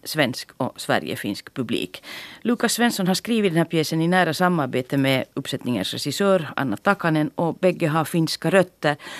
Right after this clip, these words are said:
Den främsta ambitionen är att lyfta fram både krigsbarnens historia och de erfarenheter som Svensson, Takanen och ett flertal andra i ensemblen delar med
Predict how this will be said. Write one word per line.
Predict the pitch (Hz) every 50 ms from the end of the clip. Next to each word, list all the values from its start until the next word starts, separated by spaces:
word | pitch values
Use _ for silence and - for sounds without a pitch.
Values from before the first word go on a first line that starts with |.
| - - -
Den | - 190 185 - _ _ -
främsta | - 214 202 202 196 - 196 185
ambitionen | 185 175 180 180 - 226 214 190 185 180 175 180
är | 175
att | 175 -
lyfta | 185 160 - - 175
fram | - 220 220 220 196
både | 147 139 131 139 127 - _
krigsbarnens | - 160 156 - - - - 135 131 131 131 131 - -
historia | 135 - - 175 156 139 123 127 127
och | 131
de | 127 147 143 - -
erfarenheter | - 151 135 - - - 127 120 127 117 123 127 120 - - 120 113
som | 117 - 131 127
Svensson, | - - 143 135 123 - - 123 117
Takanen | - 135 127 - 131 127 117 117 127
och | 127
ett | 135 - -
flertal | - 151 123 113 - 139 131 135
andra | 135 131 123 123 127 127
i |
ensemblen | 127 131 135 123 - 143 127 127 120 120 120 131 -
delar | - 151 123 104 123 135 135
med | 139 143 143